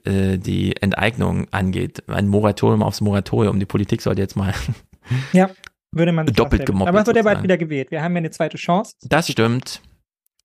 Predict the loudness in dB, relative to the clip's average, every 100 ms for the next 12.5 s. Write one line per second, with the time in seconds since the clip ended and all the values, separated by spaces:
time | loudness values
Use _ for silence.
0 | -2 0 2 2 2 2 2 2 0 0
1 | 0 -2 -2 -4 -2 -2 -2 -4 -10 -8
2 | -4 -2 2 4 4 4 2 2 4 4
3 | 2 2 2 2 2 2 4 2 2 0
4 | 0 0 -2 -8 -4 -2 -2 -6 -6 -4
5 | -2 -2 -6 -10 -6 -6 -6 -8 -10 -12
6 | -12 -10 -10 -10 -10 -4 -2 0 -2 -2
7 | -2 -2 -2 -4 -2 -2 -4 -4 -6 -6
8 | -4 0 2 4 6 4 4 4 4 2
9 | 0 0 -2 -2 -2 -4 -4 -6 -10 -14
10 | -14 -12 -8 -8 -6 -8 -8 -12 -20 -20
11 | -6 -2 0 -2 -6 _ -6 2 4 4
12 | 0 -2 -8 -12